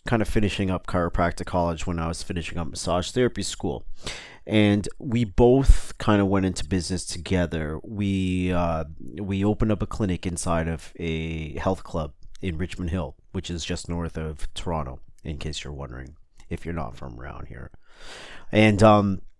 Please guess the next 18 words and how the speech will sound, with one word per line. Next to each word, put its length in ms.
we 320
were 240
both 580
kind 260
of 280
in 140
the 80
position 500
where 160
we 120
just 360
started 300
the 60
practice, 520
so 180
obviously 500
things 380
aren't 260